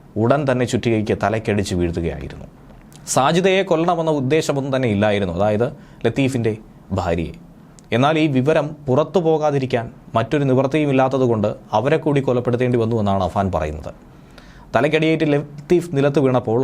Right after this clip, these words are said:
അടുക്കളയിൽ നിന്നും ഷാഹിദ ഓടി വന്നു. ഇത് കണ്ട ഉടൻ തന്നെ നിലവിളിക്കാൻ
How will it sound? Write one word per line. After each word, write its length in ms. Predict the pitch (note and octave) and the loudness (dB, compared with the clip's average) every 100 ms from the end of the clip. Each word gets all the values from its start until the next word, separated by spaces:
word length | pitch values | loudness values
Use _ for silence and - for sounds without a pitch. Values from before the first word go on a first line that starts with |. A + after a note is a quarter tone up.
| A2 | 2
അടുക്കളയിൽ 380 | C3+ D3 D3+ D3 | 2 2 0 0
നിന്നും 180 | C#3+ C3+ | -2 -2
ഷാഹിദ 280 | B2 B2+ C3+ C3 B2 | 0 0 2 2 4
ഓടി 180 | C#3+ D3+ G2+ | 4 2 0
വന്നു. 180 | E2+ - - - - - - A#2+ | -4 -10 -18 -20 -20 -20 -4 0
ഇത് 80 | D3 C#3+ | 2 2
കണ്ട 140 | D#3 E3 | 4 4
ഉടൻ 140 | D#3 D#3 | 2 0
തന്നെ 120 | C#3 C3+ | -2 2
നിലവിളിക്കാൻ 440 | B2+ C#3 C#3 C#3 | 2 2 2 0